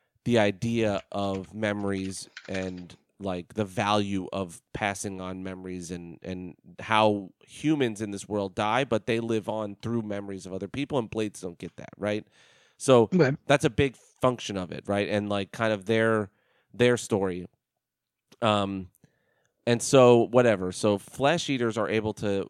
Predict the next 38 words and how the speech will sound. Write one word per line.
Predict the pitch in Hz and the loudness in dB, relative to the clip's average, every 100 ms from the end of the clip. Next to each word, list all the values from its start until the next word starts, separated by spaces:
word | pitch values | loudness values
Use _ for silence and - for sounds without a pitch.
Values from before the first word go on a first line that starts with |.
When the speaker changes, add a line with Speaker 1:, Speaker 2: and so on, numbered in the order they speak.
| _ _ _ | _ _ _
Speaker 1:
live | 107 117 107 | -2 0 2
on | 110 104 98 | 0 -2 -4
past | - 107 104 - | -4 -2 -4 -6
when | 107 98 | -8 -8
the | |
humans | 98 107 101 98 92 | -8 -8 -6 -8 -10
die, | - 90 62 53 | -10 -10 -10 -14
because | - 110 | -14 -8
when | 104 107 | -4 0
their | 117 | 0
human | 117 - 135 123 117 _ - | 0 -2 0 0 -4 _ -12
driver, | 104 104 113 117 123 | -4 0 0 0 -2
quote | - 120 | 0 -2
unquote, | 120 120 107 | -2 -2 -2
dies, | 101 113 113 | -2 -2 -2
they | 120 | -2
go | 104 110 | 0 0
back | 101 98 | 0 -4
to | - | -6
their | 101 | -8
core | - 113 | -2 -4
crystal, | 104 - 139 151 139 - | -4 -6 -6 -6 -6 -4
and | 107 107 | -4 -2
then | 104 104 - | -4 -8 -8
after | 104 107 107 | -6 -4 -6
a | |
certain | 104 92 | -6 -4
amount | 101 98 | -4 -4
of | |
time, | 110 101 | -6 -6
they | 95 | -6
can | - | -10
be | 95 95 | -10 -10
resummoned, | 95 - 92 90 64 | -10 -8 -8 -8 -10
right? | - 92 92 | -10 -8 -8
And | 90 87 | -10 -6
someone | - 104 101 | -2 -2 -2
else | 95 - | -4 -8